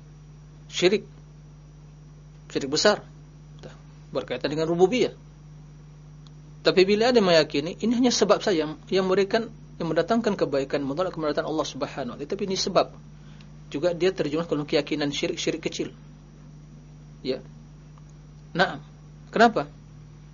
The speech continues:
Naam, itu sebab, tapi semua itu dengan izin Allah Subhanahu wa Taala. Maka,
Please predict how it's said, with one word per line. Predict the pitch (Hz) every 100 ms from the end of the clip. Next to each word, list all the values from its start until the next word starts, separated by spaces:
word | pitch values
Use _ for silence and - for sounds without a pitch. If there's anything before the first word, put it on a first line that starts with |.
| - - - - 180
Naam, | 185 170 139
itu | 185
sebab, | 240 196 185 -
tapi | 175 196
semua | - 233 226
itu | 226 190
dengan | 185
izin | 180 180
Allah | 160 151
Subhanahu | - 139 - 123 117 120
wa | 110
Taala. | - - - - - - - - - - - - - - - - - - - - 135
Maka, | 135 247